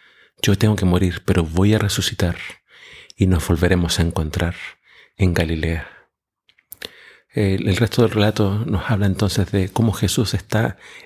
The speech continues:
en pleno control de la situación e invita a los discípulos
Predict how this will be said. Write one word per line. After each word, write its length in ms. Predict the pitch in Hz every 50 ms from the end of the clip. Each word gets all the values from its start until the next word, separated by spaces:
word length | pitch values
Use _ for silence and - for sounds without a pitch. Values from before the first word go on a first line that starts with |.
| _ _
en 240 | - 131 127 123 120
pleno 440 | - _ - 131 135 135 123 110 -
control 480 | - 95 95 92 - 107 101 101 101
de 80 | 95 101
la 80 | 95
situación 720 | - - - 90 87 - - - 98 95 95 95 87 - _ _ _ _ _ _ _ - - - - - - - _ _
e 60 | -
invita 400 | 104 98 95 87 - 101 98 104
a 40 | 95
los 120 | 90 92
discípulos 720 | - 90 - - 110 - - 101 98 98 - - - - -